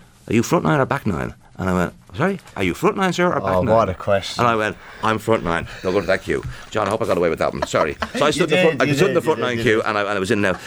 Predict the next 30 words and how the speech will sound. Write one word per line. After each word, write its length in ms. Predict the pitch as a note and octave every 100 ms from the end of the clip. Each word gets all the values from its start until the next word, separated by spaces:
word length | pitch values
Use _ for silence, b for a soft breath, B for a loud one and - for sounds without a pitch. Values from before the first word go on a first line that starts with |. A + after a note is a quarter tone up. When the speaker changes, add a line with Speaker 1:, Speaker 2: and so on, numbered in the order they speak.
| B
Speaker 1:
But 140 | - A#2+
that 140 | F3+
was 80 | E3+
very 180 | C3 B2
good. 180 | A2 G2+ B B
Everything 340 | D3 G3 G3 E3
on 60 |
the 80 | C#3
course, 340 | C3+ A#2+ - - B -
they 100 | B2+
don't 240 | E3 F#3+
have, 300 | D3 C#3 -
you 100 | G2
never 200 | A2+ D#3+
smell. 500 | C#3+ - C3+ C3 B2 A#2+
Speaker 2:
<laughs> 60 | G#3
Every 280 | B3+ C4 B3
t-, 100 | A3+
I 80 | G3+
love 340 | A3 B3+ A#3
that 220 | A3 F#3
little 220 | G3+ G3 F#3
golf 340 | F#3+ G3+ F#3+
references 560 | F3+ E3+ D#3+ C#3+ C#3+ C#4+
Speaker 1:
<laughs> 0 |
Yeah, 60 |
yeah. 140 | C#4 -
Speaker 2:
in 100 | F3+
literally 260 | F#3+ F#3+
Speaker 1:
Little 100 | E3+